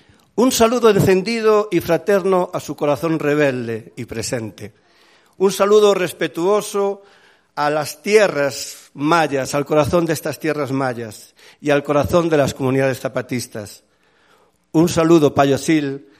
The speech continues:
al corazón del Escuadrón cuatro dos uno y el, al de la aerotransportada. Y un saludo gallego a la, al Comité Clandestino Revolucionario Indígena, Comandancia General de Z L N.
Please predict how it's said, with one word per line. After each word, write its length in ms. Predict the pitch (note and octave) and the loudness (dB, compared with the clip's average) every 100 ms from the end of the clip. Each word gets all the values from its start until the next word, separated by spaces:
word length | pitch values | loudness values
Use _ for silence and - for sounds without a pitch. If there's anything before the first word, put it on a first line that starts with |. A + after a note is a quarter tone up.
| _ _ _ _ _ | _ _ _ _ _
al 160 | - C3 | -6 -4
corazón 420 | - C3 D3 D3 | 2 2 4 2
del 120 | C#3+ | 4
Escuadrón 540 | C#3+ - - C#3 C#3 B2+ | 4 2 2 4 4 0
cuatro 420 | - D3 C#3 C#3 | -2 -2 0 -4
dos 220 | C3 - | -4 0
uno 340 | D#3+ C3 A#2+ - _ _ _ _ _ _ _ | 2 2 0 -8 _ _ _ _ _ _ _
y 340 | - E3 F3 E3+ | -4 0 0 2
el, 240 | D3 D3 - | 2 2 2
al 160 | C3+ | 2
de 80 | C3+ | 4
la 240 | C#3 C#3 C#3 | 4 2 2
aerotransportada. 1120 | C#3 C3+ B2+ C#3 B2 C#3 C3 D#3+ D3 B2+ A2+ - - _ - - - | -2 0 0 -2 0 -2 0 2 2 2 -6 -14 -20 _ -20 -14 0
Y 80 | |
un 80 | A#3 | 2
saludo 340 | A#3+ A#3+ A#3 G#3 | 4 2 2 2
gallego 640 | G3 A3 G#3+ G3+ G#3 - - _ - | 2 2 2 2 -2 -4 -20 _ -2
a 80 | D#3+ | 2
la, 160 | E3 | 4
al 180 | E3 D#3 | 2 0
Comité 380 | C#3+ D#3 D#3 G3 | -2 -2 0 0
Clandestino 540 | F#3+ F3 E3 F#3+ F3+ | 0 0 0 0 0
Revolucionario 520 | F3 D#3+ D#3 F3+ F3+ E3 | 0 -2 -4 -2 -2 -4
Indígena, 460 | E3+ F#3 E3+ E3+ | -6 -6 -4 -4
Comandancia 540 | E3+ D#3 D#3+ F3+ D#3 C#3+ | -2 -4 -2 -2 -2 -4
General 480 | D3+ D#3 F3 F3+ - | 0 2 2 2 -2
de 160 | D3+ D3+ | -2 -2
Z 280 | D#3+ D#3 | -2 -2
L 200 | C3+ A#2 | -2 -4
N. 360 | G#2 F2+ F2 _ | -8 -12 -20 _